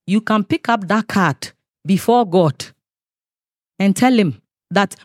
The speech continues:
"By my service, Lord, I don't want to see this. I don't want to die.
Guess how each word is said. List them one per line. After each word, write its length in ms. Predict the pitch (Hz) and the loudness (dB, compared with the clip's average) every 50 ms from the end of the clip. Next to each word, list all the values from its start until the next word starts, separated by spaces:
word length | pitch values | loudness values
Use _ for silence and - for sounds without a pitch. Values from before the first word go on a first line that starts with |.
| _ _ | _ _
"By 380 | 151 147 143 196 214 226 233 | -12 -4 0 0 2 2 2
my 240 | 240 233 233 233 226 | 2 2 2 2 2
service, 500 | 214 - - 247 262 254 180 170 147 - | 0 2 2 2 2 2 2 0 0 0
Lord, 380 | 175 180 190 170 135 123 - - _ _ _ _ _ _ - | 2 2 2 2 0 -2 -6 -12 _ _ _ _ _ _ -6
I 200 | 175 190 202 196 | -4 -2 -2 -2
don't 340 | 180 165 156 233 269 277 247 | -2 -2 0 2 2 2 4
want 220 | 226 226 226 220 | 2 2 0 0
to 80 | - 160 | -2 -4
see 240 | - - 202 202 175 | -2 0 0 0 2
this. 380 | 165 170 147 127 - - - - _ _ _ _ _ _ _ _ _ - | 0 0 -2 -2 -6 -10 -14 -18 _ _ _ _ _ _ _ _ _ -2
I 160 | 196 220 226 | -2 0 0
don't 280 | 196 220 269 285 277 | 2 2 2 2 4
want 260 | 254 233 233 233 220 - | 4 4 4 2 2 0
to 80 | 185 | -2
die. 460 | 165 156 196 196 160 139 139 127 117 | 0 0 0 0 0 -2 -4 -8 -10